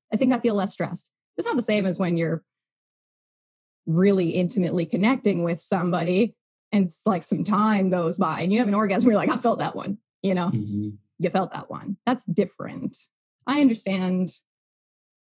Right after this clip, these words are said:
Speaker 1: I understand reserving that energy for that. But from a, from a mechanical place, if I feel too much sacral energy, I'm a projector. I need a nap.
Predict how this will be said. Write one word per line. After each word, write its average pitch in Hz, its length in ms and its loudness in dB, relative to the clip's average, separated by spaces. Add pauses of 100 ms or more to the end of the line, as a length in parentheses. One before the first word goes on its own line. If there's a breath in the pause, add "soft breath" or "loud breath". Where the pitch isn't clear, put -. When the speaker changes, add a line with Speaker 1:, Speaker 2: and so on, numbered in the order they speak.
(640)
Speaker 1:
I 247 160 2
understand 185 360 0
reserving 180 340 -2
that - 140 -6
energy - 320 -6
for - 80 -16
that. - 240 -12 (760)
But 196 200 0
from 196 240 2
a, 175 460 -2
from 214 120 2
a 453 40 -4
mechanical 240 480 -4
place, 285 440 -6 (1300)
if - 120 -4
I 277 360 -2
feel 262 360 2
too - 140 2
much 233 160 2
sacral 254 300 -2
energy, 302 300 0 (800)
I'm 320 80 4
a 466 40 -2
projector. 359 420 0
I 190 40 -2
need 302 120 4
a 294 60 4
nap. 160 340 -2